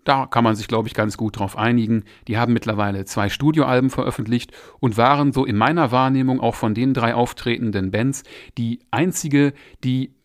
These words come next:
ja, so ein bisschen Augenmerk auch auf Bühnenshow und Bühnensetup gelegt hat. Inhaltlich,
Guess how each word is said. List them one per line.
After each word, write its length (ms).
ja, 260
so 100
ein 160
bisschen 560
Augenmerk 580
auch 220
auf 260
Bühnenshow 720
und 240
Bühnensetup 880
gelegt 380
hat. 200
Inhaltlich, 640